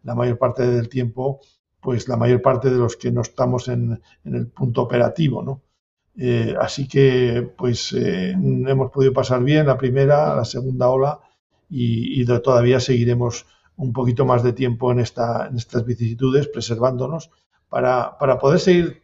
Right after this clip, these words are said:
trabajando y rindiendo a tope, ¿no? Porque la verdad es que aunque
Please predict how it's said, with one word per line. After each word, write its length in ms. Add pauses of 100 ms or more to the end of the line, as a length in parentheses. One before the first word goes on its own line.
trabajando 460
y 60
rindiendo 420
a 80
tope, 240
¿no? 160 (340)
Porque 640
la 140
verdad 220
es 40
que 80
aunque 500